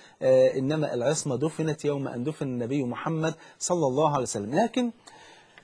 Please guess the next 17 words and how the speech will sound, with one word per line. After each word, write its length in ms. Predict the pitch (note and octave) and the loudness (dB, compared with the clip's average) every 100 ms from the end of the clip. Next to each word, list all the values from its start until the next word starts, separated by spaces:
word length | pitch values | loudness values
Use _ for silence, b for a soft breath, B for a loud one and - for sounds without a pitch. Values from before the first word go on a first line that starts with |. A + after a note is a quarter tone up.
| B D#3+ | B -2
لازم 280 | G3 F#3+ | -2 0
يكون 200 | D#3 G3+ | -2 -4
عندنا 420 | D#3+ D3 F3 F3+ E3+ _ _ _ _ _ _ _ _ _ _ A2+ | -4 -2 0 -2 -6 _ _ _ _ _ _ _ _ _ _ -4
زي 180 | C3+ | -2
ما 100 | C3 | 0
قلت 280 | D#3+ D3+ - - | -2 -4 -14 -8
فقه 380 | - - - | -6 -6 -6
للواقع، 500 | C#3+ B2+ D3 D#3+ E3 E3 - | -4 0 0 -2 -6 -8 -14
ده 180 | D3+ C3 | -6 -4
من 160 | B2 A2+ | -2 -2
ناحية، 360 | C#3+ - F3+ - b b b - | -4 -4 -6 -8 b b b -6
وفقه 580 | A2+ G#2 G3 G#3+ - E3 | -6 -4 -4 -6 -6 -4
للنفس، 460 | C3 C#3 E3 - - | -4 -6 -8 -12 -10
ده 60 | A2 | -6
من 100 | B2 | -4
ناحية 220 | - C3 | -4 -4
تانية، 360 | D3+ E3 G3+ | -4 -2 -4